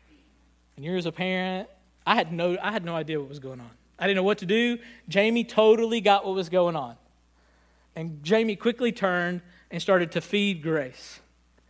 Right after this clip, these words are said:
And it just made me think of this verse from First Peter two. We're gonna be talking from First Peter two, but, but listen to this. Verse two, "Like newborn infants, long for pure spiritual milk,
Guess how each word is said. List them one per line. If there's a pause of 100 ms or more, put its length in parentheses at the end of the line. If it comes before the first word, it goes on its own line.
(920)
And
it
just
made
me
think
of
this
verse
from (260)
First
Peter
two.
We're
gonna
be
talking
from
First
Peter
two,
but, (320)
but
listen
to
this. (1800)
Verse
two, (1000)
"Like
newborn
infants,
long
for
pure
spiritual
milk,